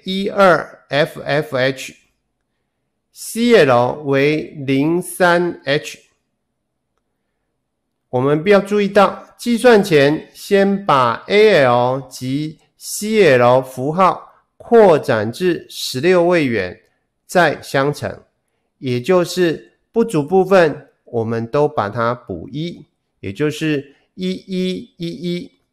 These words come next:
一一一一、一一一一、一一一一、一一一一乘上C L部分一一一一、一一一一、一一一一、零零一一。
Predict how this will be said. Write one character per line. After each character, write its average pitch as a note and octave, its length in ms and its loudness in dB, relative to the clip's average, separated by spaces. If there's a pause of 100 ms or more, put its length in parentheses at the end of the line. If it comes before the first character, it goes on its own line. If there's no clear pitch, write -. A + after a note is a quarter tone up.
(240)
一 F3 120 -8
一 F3 300 -8
一 E3+ 240 -10
一、 E3+ 480 -10 (380)
一 E3+ 100 -10
一 - 0 -
一 - 0 -
一、 - 0 -
一 - 20 -8
一 F3 420 -8
一 E3+ 320 -8
一、 - 220 -14 (580)
一 E3+ 100 -8
一 E3 280 -8
一 E3 440 -10
一 - 200 -12 (260)
乘 C3 260 -4
上 G3 400 2 (480)
C G3+ 340 0 (100)
L B2+ 140 4
部 D#3+ 180 -4
分 E3 380 0 (520)
一 F#3+ 100 -8
一 F#3 360 -6
一 F#3 240 -8
一、 F3+ 460 -6 (340)
一 F3 120 -6
一 F3 600 -8
一 E3+ 100 -8
一、 F3 380 -8 (540)
一 F3 440 -8
一 F3 400 -10
一 F3 120 -8
一、 E3+ 420 -8 (400)
零 D3 480 -2
零 C#3 380 -4
一 F3 100 -10
一。 F#3 340 -10